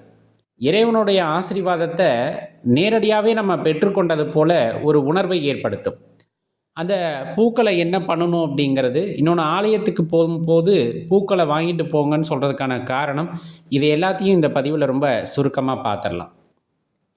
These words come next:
பொதுவா இந்த பூக்கள், மணமான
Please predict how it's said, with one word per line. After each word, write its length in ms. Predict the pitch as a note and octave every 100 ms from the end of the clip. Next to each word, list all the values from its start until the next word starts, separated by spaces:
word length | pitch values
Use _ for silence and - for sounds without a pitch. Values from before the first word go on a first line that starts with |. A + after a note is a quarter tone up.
| _ - - _
பொதுவா 360 | - G#3 B3 A#3 F3+ A#3 G#3 - -
இந்த 200 | - D3+ D#3 D3 B2+ A2+ -
பூக்கள், 480 | A3 B3 A#3+ D#3+ B2+ F2+ -
மணமான 460 | C3+ F3 G3 G#3+